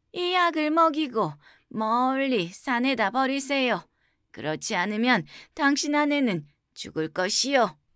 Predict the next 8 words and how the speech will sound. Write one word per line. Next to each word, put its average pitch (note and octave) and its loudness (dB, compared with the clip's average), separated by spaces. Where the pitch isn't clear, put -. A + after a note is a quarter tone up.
그런데 F3 2
점쟁이가 C4 6
준 A#3+ 4
약은 D#3+ 0
잠들게 G#3+ 2
하는 G#3 2
약이 D#3+ 0
아니라 C#3 -2